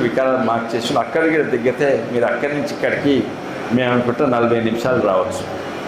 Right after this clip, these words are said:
అంటే మీ తాతగారింటికి గంట తర్వాత లోపల రావచ్చు. అంటే అది అవుతుంది, అది తప్పనిసరిగా అవుతుంది. ఆ లొకేషన్ చూడండి,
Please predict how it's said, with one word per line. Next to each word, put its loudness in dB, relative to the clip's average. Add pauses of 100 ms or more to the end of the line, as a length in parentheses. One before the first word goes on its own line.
(420)
అంటే 2 (880)
మీ 2 (400)
తాతగారింటికి 2 (680)
గంట 0 (160)
తర్వాత 2 (140)
లోపల 2 (180)
రావచ్చు. 0 (1700)
అంటే 2 (220)
అది 2 (100)
అవుతుంది, 2
అది 0
తప్పనిసరిగా 0
అవుతుంది. 0
ఆ 0 (100)
లొకేషన్ -2
చూడండి, 0